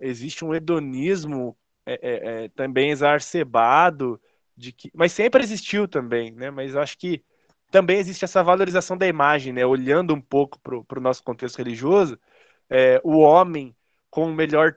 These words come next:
terno, sapato couro de cobra, né? É, é...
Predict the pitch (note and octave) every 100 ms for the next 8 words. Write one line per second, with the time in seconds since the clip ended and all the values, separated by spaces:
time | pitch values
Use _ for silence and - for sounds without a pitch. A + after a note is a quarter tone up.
0 | _ D3+ E3 E3 D3+ C#3+ C3+ - C#3+ -
1 | - D#3 - D#3+ - D3+ D#3 D3 C#3 -
2 | C3 D3+ E3 E3+ C#3 C#3+ C#3+ C3+ A#2 _
3 | _ - C3+ F3+ E3+ - C#3+ C#3 B2+ C#3
4 | C3 B2+ B2 A#2+ A#2+ A#2